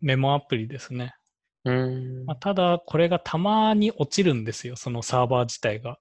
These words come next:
Speaker 2: <laughs> なるほど。
Speaker 1: で、そうすると、あの、なんだろう、その、ここに結構大事な情報というか、例えばそういう、
Speaker 2: うん。
Speaker 1: あの、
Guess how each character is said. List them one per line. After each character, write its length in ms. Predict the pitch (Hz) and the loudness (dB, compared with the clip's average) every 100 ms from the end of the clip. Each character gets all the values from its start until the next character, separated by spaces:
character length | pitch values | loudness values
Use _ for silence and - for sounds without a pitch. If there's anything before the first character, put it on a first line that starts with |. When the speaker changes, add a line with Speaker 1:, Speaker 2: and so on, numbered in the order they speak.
| _ _ _ _ _ - | _ _ _ _ _ -4
Speaker 2:
<laughs> 400 | - 113 113 110 | 0 2 2 4
な 160 | 110 | 4
る 60 | 98 | 2
ほ 80 | - | 0
ど。 80 | |
Speaker 1:
で、 60 | 170 | 0
そ 260 | - 190 196 | 2 2 4
う 20 | |
す 160 | - | 2
る 140 | 202 190 | 2 2
と、 420 | - 220 226 226 - | 2 6 6 6 2
あ 120 | 135 | 0
の、 800 | 131 123 123 120 117 117 117 135 _ _ _ 131 | 2 2 2 0 -2 -4 -6 -10 _ _ _ -4
な 120 | 120 | -2
ん 60 | |
だ 80 | 113 | -2
ろ 60 | 117 | -6
う、 40 | |
そ 160 | - 120 | -6 -6
の、 300 | 117 120 - - | -4 -6 -10 -10
こ 120 | 151 | 0
こ 120 | 196 | 2
に 100 | 202 | 2
結 180 | 208 202 | 0 0
構 400 | 135 120 120 - _ _ _ _ _ _ _ _ _ _ - | 0 0 -2 -10 _ _ _ _ _ _ _ _ _ _ -2
大 200 | 135 131 | 0 0
事 120 | 139 | 0
な 120 | 135 123 | 0 2
情 200 | 135 123 | 0 0
報 200 | 135 120 | -2 0
と 120 | 131 | 2
い 80 | 123 | 2
う 60 | |
か、 400 | - - 113 113 - - | 0 0 0 0 -4 0
例 80 | 139 | 2
え 60 | |
ば 120 | 113 | 2
そ 180 | 110 131 | 0 2
う 60 | 113 | 2
い 220 | 113 113 | -2 -2
う、 40 | |
Speaker 2:
う 20 | 127 | -4
ん。 40 | 117 | -6
Speaker 1:
あ 60 | |
の、 380 | 110 110 110 | -6 -6 -8